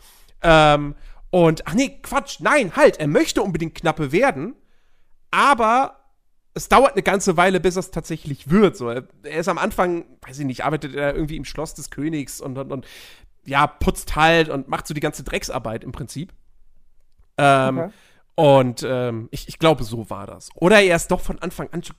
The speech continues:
Speaker 1: ist auch egal. Auf jeden Fall trifft er dann auf Merlin.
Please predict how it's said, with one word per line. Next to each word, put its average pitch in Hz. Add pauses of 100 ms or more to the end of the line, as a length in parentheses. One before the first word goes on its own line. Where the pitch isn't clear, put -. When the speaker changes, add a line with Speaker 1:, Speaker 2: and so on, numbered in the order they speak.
(340)
Speaker 1:
ist 233
auch 185
egal. 110 (400)
Auf 143
jeden 269
Fall 202
trifft -
er 202
dann 156
auf 160
Merlin. 202